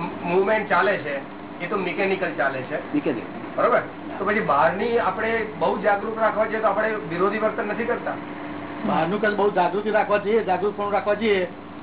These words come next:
Speaker 3: એ વિ-, વિરોધી વર્તન નથી કરતા કે છે?
Speaker 2: બહુ જાગૃતિ રાખવા જોઈએ.
Speaker 3: બહાર, બહાર જે બહુ જાગૃતિ રાખવા જઈએ છીએ આપણે,
Speaker 2: હમ.
Speaker 3: અંદર બધું મિકેનિકલ ચાલે છે, બહાર બહુ જાગૃતિ રાખવા જઈએ છીએ, એ બધું કચ્છ વિરોધાભાસ છે ને?
Speaker 2: બહુ જાગૃતિ કે અજાગૃતિ?
Speaker 1: અત્યારે તો આપ કહો છો એમ અજાગૃતિ છે,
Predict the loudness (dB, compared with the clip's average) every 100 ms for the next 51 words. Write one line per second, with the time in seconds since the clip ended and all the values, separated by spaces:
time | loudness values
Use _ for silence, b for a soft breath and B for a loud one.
0 | 0 2 2 0 0 0 2 0 0 -2
1 | -2 -2 0 -2 -4 -6 -8 -12 -14 -14
2 | -14 -14 -12 -6 -2 -2 0 0 2 0
3 | 0 0 4 6 6 4 2 2 0 2
4 | 2 2 -2 0 2 4 2 2 0 2
5 | 4 2 2 -2 -2 -8 -8 -10 -12 -12
6 | -12 -12 -12 -10 -10 -10 -10 -10 -10 -10
7 | -8 -2 2 6 6 4 2 4 4 4
8 | 4 4 4 4 6 6 6 4 2 4
9 | 4 4 2 2 0 2 -2 -2 -4 -4
10 | -2 -2 0 2 4 4 2 2 0 2
11 | 2 2 2 2 4 2 2 -2 -2 4
12 | 4 4 0 -2 -4 -2 -2 0 2 2
13 | 4 2 2 0 2 2 4 4 2 0
14 | -4 -8 -6